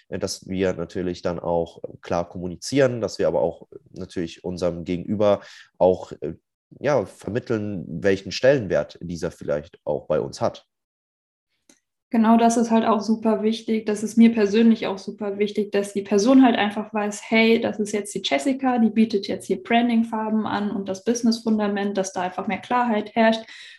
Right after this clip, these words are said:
Speaker 2: Und dann ist ja die nächste Frage, wie können wir jetzt zusammenarbeiten und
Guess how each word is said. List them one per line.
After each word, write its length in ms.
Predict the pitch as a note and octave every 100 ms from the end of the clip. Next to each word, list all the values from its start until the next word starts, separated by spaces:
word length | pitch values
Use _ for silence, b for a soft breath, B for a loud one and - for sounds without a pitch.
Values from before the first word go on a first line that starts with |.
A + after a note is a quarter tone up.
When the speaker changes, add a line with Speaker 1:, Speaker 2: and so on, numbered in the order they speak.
| B
Speaker 2:
Und 100 | F#3+
dann 100 | G3+
ist 140 | A3 A3+
ja 80 | G#3+
die 140 | G#3+
nächste 280 | G#3+ G#3 G3+
Frage, 380 | - G3 G3 G3
wie 160 | A3+
können 260 | A3+ A3 G3+
wir 100 | F#3+
jetzt 220 | F#3 -
zusammenarbeiten 1080 | G3 F#3+ G#3 A#3+ A3+ A3 G#3+ G#3+ G#3 G#3 G#3
und 360 | G#3 F#3 -